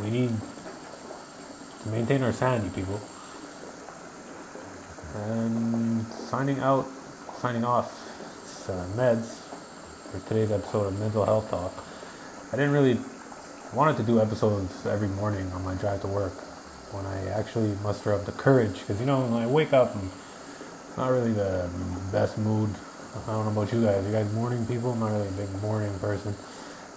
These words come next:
unless I'm waking up to, like, a big joint or something. But I'm not really a morning person, not like a weekend.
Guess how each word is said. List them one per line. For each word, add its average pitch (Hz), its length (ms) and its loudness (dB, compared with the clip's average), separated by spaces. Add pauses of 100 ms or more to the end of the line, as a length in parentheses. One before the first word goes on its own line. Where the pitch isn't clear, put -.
unless 101 160 -2
I'm 101 140 0
waking 104 280 0
up 95 200 -2
to, - 40 -4
like, 92 180 -2
a 87 40 -4 (180)
big 101 140 0 (120)
joint 95 380 -2
or 92 60 -4
something. 92 380 -4
But 87 160 -6
I'm - 840 -12
not 180 140 4
really 139 160 4
a 120 60 2
morning 120 540 4
person, 127 260 2
not 123 80 0
like 117 100 2
a 104 60 4
weekend. 104 560 2